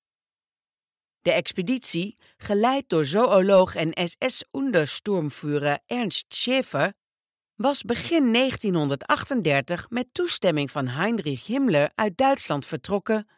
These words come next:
naar Tibet. Dat het hoofd van de S S zo geïnteresseerd was in de vijfkoppige expeditie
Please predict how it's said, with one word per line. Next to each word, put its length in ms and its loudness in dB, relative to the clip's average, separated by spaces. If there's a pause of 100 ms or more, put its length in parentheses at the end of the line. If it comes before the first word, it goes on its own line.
naar 200 -6
Tibet. 520 -6 (1300)
Dat 160 0
het 140 0
hoofd 440 4
van 140 0
de 220 2
S 380 0
S 100 -4 (180)
zo 340 2
geïnteresseerd 800 -2
was 240 0
in 160 -2
de 80 0
vijfkoppige 800 -2
expeditie 840 -4